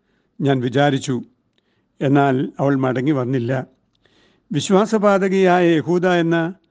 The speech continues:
അവളുടെ സഹോദരി അത് കണ്ടു. വിശ്വാസത്യാഗിനിയായ ഇസ്രായേൽ വ്യഭിചാരം ചെയ്ത ഹേതുവാൽ തന്നെ ഞാൻ അവളെ ഉപേക്ഷിച്ച്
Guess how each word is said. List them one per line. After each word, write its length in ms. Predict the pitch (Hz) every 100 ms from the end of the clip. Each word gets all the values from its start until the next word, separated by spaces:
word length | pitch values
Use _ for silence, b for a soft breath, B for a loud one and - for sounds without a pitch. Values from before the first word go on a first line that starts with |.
| _ _ _ -
അവളുടെ 460 | 143 175 185 180 160
സഹോദരി 680 | 156 139 165 160 160 156 -
അത് 180 | 143 151
കണ്ടു. 340 | 135 139 139 - _ _ _ _ _ _ -
വിശ്വാസത്യാഗിനിയായ 1200 | 127 - 147 131 156 151 139 147 156 156 147 147
ഇസ്രായേൽ 680 | 123 147 151 151 147 139 - _ _ _ _ _ -
വ്യഭിചാരം 640 | 135 131 156 180 190 185
ചെയ്ത 200 | 170 165
ഹേതുവാൽ 600 | 160 156 156 131 135 131 -
തന്നെ 300 | 147 139 127 - _ _ _ _ _ -
ഞാൻ 280 | 135 143 151
അവളെ 180 | 147
ഉപേക്ഷിച്ച് 760 | 147 127 151 160 175 135 147 143